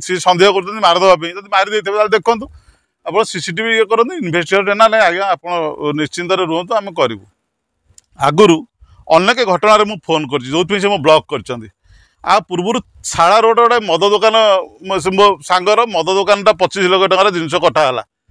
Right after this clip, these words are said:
ଚାରିପଟରେ ସିସିଟିଭି କ୍ୟାମେରା ଅଛି, ତାକୁ ଧରିଲେନି।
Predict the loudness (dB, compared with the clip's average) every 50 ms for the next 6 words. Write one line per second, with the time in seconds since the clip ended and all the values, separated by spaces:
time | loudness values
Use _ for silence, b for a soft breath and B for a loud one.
0 | _ -20 _ _ -2 0 0 0 0 -2 0 0 0 -2 -4 -8 -10 -10 -8 -6
1 | -6 -2 0 0 2 2 4 4 2 2 0 -4 -12 -20 _ _ _ _ _ _
2 | _ _ _ _ _ _ -8 -8 -8 -8 -6 -4 -4 -4 -2 -2 -2 -4 -4